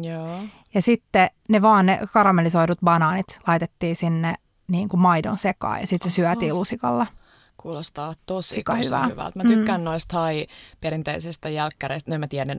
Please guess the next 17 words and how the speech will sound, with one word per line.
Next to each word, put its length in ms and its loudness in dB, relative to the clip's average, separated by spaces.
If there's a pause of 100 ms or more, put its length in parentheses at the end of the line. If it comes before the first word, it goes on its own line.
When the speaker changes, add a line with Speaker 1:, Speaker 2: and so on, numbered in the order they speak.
Speaker 1:
niit-, 440 -12 (140)
niin 140 -8
montaa, 440 -4
mutta 280 2
Speaker 2:
Mm. 20 2
Speaker 1:
siis 300 -2
toi 240 -2
mua 160 -6
harmittaa, 460 -8
että 140 -6
Suomessa 320 -4
on 120 -12 (180)
s-, 360 -8
hirveän 420 -4
vaikea 420 -8
löytää, 400 -8
äm, 1120 -10